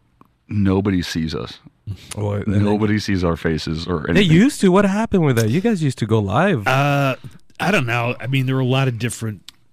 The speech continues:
Speaker 1: No, no.
Speaker 3: ramifications of being, uh, we had a camera in the studio. And
Speaker 1: We still do, but
Speaker 3: Yeah, we, uh, we still do, but it's not plugged in or anything.
Speaker 1: My resolution for next year,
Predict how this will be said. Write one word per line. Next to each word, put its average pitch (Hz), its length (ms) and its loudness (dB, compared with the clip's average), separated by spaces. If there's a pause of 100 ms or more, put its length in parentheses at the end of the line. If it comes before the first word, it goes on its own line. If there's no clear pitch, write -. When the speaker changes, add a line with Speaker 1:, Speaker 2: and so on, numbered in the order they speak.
Speaker 1:
No, 143 300 6
no. 139 60 6
Speaker 3:
ramifications 120 720 0
of 101 280 -10
being, 110 460 -2
uh, 85 200 -12
we 120 160 0
had 123 140 2
a 98 140 -6
camera 110 460 -6
in 110 100 -4
the 101 80 -6
studio. 98 640 -6
And 87 160 -10
Speaker 1:
We 98 80 -4
still 76 180 -10
do, 65 200 -12
but 82 80 -12
Speaker 3:
Yeah, 95 160 -6
we, 107 180 -2 (180)
uh, 104 60 -6
we 117 120 0
still 107 200 -6
do, 110 200 0
but 85 120 -6
it's - 140 -10
not 87 160 -8
plugged 76 260 -12
in 107 180 -4
or 92 120 -8
anything. 73 420 -16 (380)
Speaker 1:
My 123 260 4
resolution 160 560 2
for 120 180 0
next 120 260 0
year, 76 200 -6